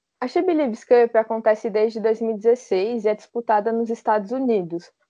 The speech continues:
O torneio conta com quatro seleções, entre elas a norte-americana e mais três seleções convidadas, que geralmente estão entre as dez melhores no ranking da fifa. Foi a segunda vez que o Brasil participou da She Believes Cup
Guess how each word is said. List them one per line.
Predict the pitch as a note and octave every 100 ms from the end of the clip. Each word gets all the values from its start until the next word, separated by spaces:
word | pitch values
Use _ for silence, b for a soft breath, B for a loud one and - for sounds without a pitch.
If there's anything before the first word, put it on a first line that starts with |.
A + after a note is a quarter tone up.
| -
O | B3+
torneio | C4 B3 A3+ G#3 A#3+ A3
conta | A3 A3 A3
com | A3 A3
quatro | A#3 B3 C4+
seleções, | C#4 A#3+ G#3 G#3+ - F#3+ A3+ C#4+ _ _ -
entre | A#3 A#3+ A3
elas | G#3+ A3+ A3
a | A3
norte-americana | G#3+ G#3+ A#3 C4 B3 A3+ - G3+ A3 C4+ - _
e | A3
mais | A#3 A#3 -
três | A#3 B3+
seleções | B3+ B3+ B3+ B3
convidadas, | - B3 C4 B3 A3 G3+ F3 F3+
que | - A3+
geralmente | A3+ A#3+ B3 G#3+ G3+ C4 -
estão | A3+ - A3+
entre | A#3 A3+
as | G#3+ G3
dez | G#3 A#3+
melhores | C4+ C4 G3 G3 G#3+ A3+
no | A#3+
ranking | A#3 A#3 A#3+
da | A#3 C#4
fifa. | - G3+ F#3+ E3 F3 _ b b _
Foi | B3
a | B3+
segunda | C4+ A#3+ D4 E4+
vez | C#4+ G#3+ A3+ -
que | C4
o |
Brasil | A3+ A3 A#3
participou | A3+ G#3+ G#3+ - G#3
da | G3+
She | G3+ A3
Believes | G3 G3+ G3 G3
Cup | - F#3 A3+ D4+